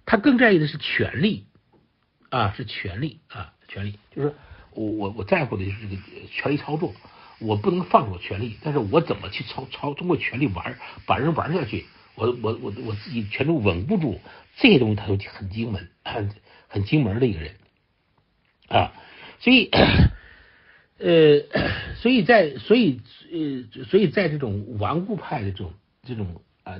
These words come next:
支持挑拨下，他就会出来了。出来之后，他又重新把权力夺回，夺到自己手里头，找了个借口嘛，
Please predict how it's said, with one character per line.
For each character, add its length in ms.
支 240
持 220
挑 240
拨 140
下， 260
他 140
就 100
会 140
出 200
来 80
了。 80
出 160
来 60
之 100
后， 140
他 80
又 80
重 220
新 120
把 140
权 220
力 80
夺 200
回， 120
夺 160
到 100
自 120
己 80
手 140
里 60
头， 160
找 120
了 80
个 80
借 220
口 180
嘛， 200